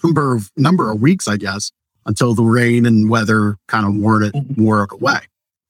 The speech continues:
Speaker 1: Uh, so there you go. Maybe, maybe a little bandit spray. Not, you know,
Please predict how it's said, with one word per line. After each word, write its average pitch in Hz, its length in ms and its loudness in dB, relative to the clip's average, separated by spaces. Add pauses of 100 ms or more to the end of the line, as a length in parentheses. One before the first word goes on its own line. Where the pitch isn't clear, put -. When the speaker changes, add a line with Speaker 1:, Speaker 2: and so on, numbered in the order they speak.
(340)
Speaker 1:
Uh, 104 280 -2
so - 140 -2
there 180 160 2
you 165 60 2
go. 156 160 0
Maybe, 135 320 0
maybe 135 220 -2
a 139 80 -2
little 131 200 -2
bandit 131 440 0
spray. 131 320 -4
Not, 165 540 0 (180)
you 185 200 2
know, 135 120 -2